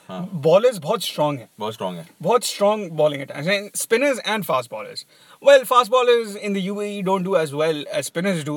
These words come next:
Speaker 2: of course, लेकिन, मतलब, even then, it, it, they are bottom heavy teams।
Speaker 1: बिल्कुल।
Speaker 2: तो,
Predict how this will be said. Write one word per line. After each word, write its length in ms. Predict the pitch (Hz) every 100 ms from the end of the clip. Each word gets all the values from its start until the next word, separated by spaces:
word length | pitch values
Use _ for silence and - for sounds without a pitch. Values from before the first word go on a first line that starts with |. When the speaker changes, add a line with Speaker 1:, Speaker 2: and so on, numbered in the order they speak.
| 165
Speaker 2:
of 80 | - 147
course, 220 | 185 - _ 160 180
लेकिन, 440 | 175 233 226 196 -
मतलब, 460 | 180 185 214 202 - _ _
even 200 | 208 214
then, 400 | 226 190 196 196 - 160
it, 80 | 175 - - 165
it, 200 | 165 151
they 80 | 156
are 40 |
bottom 300 | 139 139 156
heavy 300 | 139 117 117
teams। 480 | 113 104 101 _ 120
Speaker 1:
बिल्कुल। 320 | 101 98 98 - _ _ _ _ _ - -
Speaker 2:
तो, 320 | 208 196 208